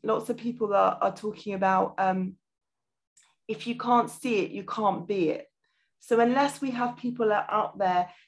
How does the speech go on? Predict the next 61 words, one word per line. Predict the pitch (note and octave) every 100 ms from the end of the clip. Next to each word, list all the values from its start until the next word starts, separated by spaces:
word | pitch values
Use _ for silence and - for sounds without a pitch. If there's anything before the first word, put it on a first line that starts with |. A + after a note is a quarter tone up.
| -
showcasing | - A#3 A#3+ A3+ G3+ - G3
the | F#3+
fact | F#3+ E3+ -
that | -
you | G#3
can | G#3 G3+
live | G#3
a | G#3+
good | G3 F3
life | F3 E3 -
with | - -
cerebral | E3+ E3 D#3+ E3 -
palsy, | E3 E3 E3 D#3+ - _ -
that | -
you | - G3
can | - G#3
be | G#3 G#3+ G3+
an | F#3+
M | F#3 F#3 F#3
P, | - F3 E3+ E3+ E3 - _
or | - G3
you | G3
can | G#3+ G3
be | A3
a | G#3
comedian, | G#3+ G#3+ F#3+ F3+ E3+ E3+ E3+ E3+ E3
or | - F#3+
you | F#3+
can | F#3+ G3
be | A#3+
a | G#3+
social | G3 F3 E3+ - E3+
worker, | E3+ E3 E3 - E3+ - - -
and | G3
you | G3+
can | F#3+ G3
live | G3+ F#3+
a |
good | F#3+ F3+
life, | E3+ E3 F#3+ - _ _
then | A3+ A#3 A3+ - _
there | A3+ A3+
are | A3+ A#3
people | C4 C4+ A#3+
that | A3
need | A3+ A3+ A3+
to |
see | G#3+ - A#3
that. | G3 F3 -
We | G#3
need | A3 A#3+
to | A3+
see | - A3
role | G3 G#3
models. | G3+ F#3 F3 F3 F#3+
We |
need | G3 G3+ -
to |
see | G#3+ G3
people | G3 F#3+ F3+
achieving, | F3 - F#3+ F3+ G3 A#3+ C4